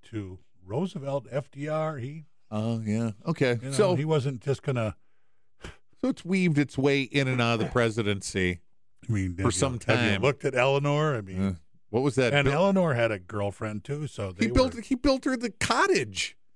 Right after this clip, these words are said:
Speaker 2: uh, for her and her, her girlfriend to live in, right?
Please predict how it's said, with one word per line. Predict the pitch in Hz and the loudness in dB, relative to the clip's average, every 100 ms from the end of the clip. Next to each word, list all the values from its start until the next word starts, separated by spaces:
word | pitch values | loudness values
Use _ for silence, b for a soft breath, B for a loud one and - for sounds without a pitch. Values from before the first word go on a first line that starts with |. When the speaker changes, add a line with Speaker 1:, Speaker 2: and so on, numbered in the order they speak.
| - - - | -20 -14 -2
Speaker 2:
uh, | 143 143 143 139 131 127 120 113 104 98 - - - | 2 4 4 4 4 2 2 2 0 -4 -18 -20 -2
for | 190 185 - | 0 2 2
her | 220 220 | 2 4
and | 214 | 4
her, | 208 196 175 156 170 | 4 2 0 -6 2
her | 196 170 | 2 2
girlfriend | 147 202 247 - 190 180 | 2 2 2 0 0 2
to | |
live | 175 233 294 | 2 2 2
in, | 147 90 | 0 2
right? | 92 104 185 - | 0 2 0 -6